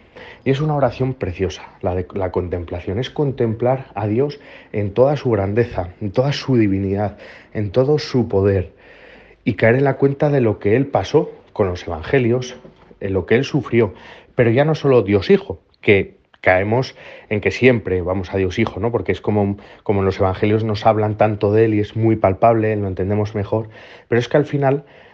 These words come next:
Dios Hijo en la tierra está haciendo y está mostrando lo que es Dios Padre. Y lo hace a través y guiado por Dios Espíritu Santo.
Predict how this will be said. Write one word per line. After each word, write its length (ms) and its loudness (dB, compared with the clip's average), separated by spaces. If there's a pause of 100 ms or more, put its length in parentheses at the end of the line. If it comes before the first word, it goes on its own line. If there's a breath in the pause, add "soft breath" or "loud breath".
(160 loud breath)
Dios 420 0
Hijo 380 0 (380)
en 140 2
la 120 2
tierra 260 4
está 200 0
haciendo 520 0 (160)
y 80 -4
está 200 -2
mostrando 420 0
lo 140 4
que 100 2
es 140 0
Dios 180 2
Padre. 400 -2 (500 loud breath)
Y 60 2
lo 100 6
hace 380 2
a 100 0
través 420 2
y 120 4
guiado 380 2
por 280 2
Dios 280 2
Espíritu 420 -2
Santo. 460 -8